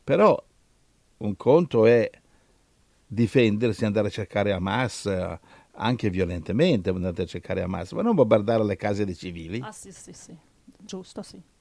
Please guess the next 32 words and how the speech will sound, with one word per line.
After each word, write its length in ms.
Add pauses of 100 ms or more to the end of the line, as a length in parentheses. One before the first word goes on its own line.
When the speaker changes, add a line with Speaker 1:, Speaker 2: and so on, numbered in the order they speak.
(100)
Speaker 1:
Eh, 140
scusa, 340
se, 280 (200)
se, 440
se 120
io 80
so 180
che 120
in 80
una 180
banca 380
c'è 180
un, 300
uno 320
che 100
ha 60
svaligiato 880
lì 260
con 160
degli 220
ostaggi, 580
che 340
faccio? 260
Bombardo 480
la 120
banca? 480 (100)
Speaker 2:
Eh, 100
no. 380 (840)
Stai 240
uccidendo 400
gli 80
ostaggi. 500